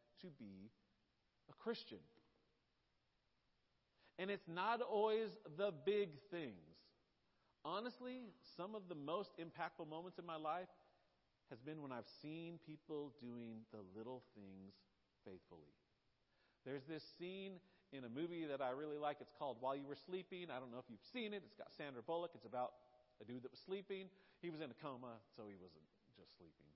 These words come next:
But anyway, he gets out of the coma, and she thinks she's in love with him. And she says, she tells him, "You give up your seat on the train every day to someone."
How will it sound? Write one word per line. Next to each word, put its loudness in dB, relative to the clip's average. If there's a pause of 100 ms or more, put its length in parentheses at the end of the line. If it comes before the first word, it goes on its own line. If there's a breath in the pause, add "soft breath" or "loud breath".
(100)
But -10
anyway, -2
he -10
gets -2
out 4
of -8
the -12
coma, -2
and -8
she -6
thinks -2
she's -2
in -2
love 2
with -6
him. -4 (560 loud breath)
And -2
she -6
says, -4 (160)
she -10
tells -4
him, -8 (640)
"You -6 (160)
give 0
up -6
your -8 (160)
seat -6 (160)
on -4
the -10 (160)
train -10 (560)
every -4
day -4
to -20
someone." -18